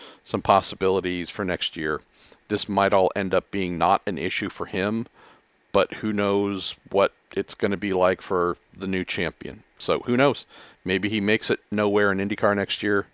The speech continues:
Maybe he does. I can just tell you that with five hundred grand to offer a team, that will sway absolutely no one.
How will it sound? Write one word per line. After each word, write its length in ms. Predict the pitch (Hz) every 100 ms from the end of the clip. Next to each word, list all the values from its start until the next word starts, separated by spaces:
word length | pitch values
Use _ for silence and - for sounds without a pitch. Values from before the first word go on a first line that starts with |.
| - - -
Maybe 220 | 87 82
he 80 | 80
does. 500 | 92 95 92 82 - - -
I 100 | 87
can 80 | 87
just 200 | 87 -
tell 220 | 107 92
you 140 | 90 78
that 320 | 85 76 - - - _
with 140 | 92 -
five 360 | - 95 95
hundred 300 | 110 98 82
grand 400 | - 90 90 98
to 80 | 101
offer 360 | 98 101 - 104
a 40 |
team, 540 | - - 107 104 104 - - - _
that 320 | 95 98 87 -
will 260 | 95 92
sway 720 | 85 - - 98 92 87 87 - _
absolutely 1000 | 95 87 90 - 95 90 76 87 82 76 - - _
no 300 | - 76 80
one. 340 | 65 58 -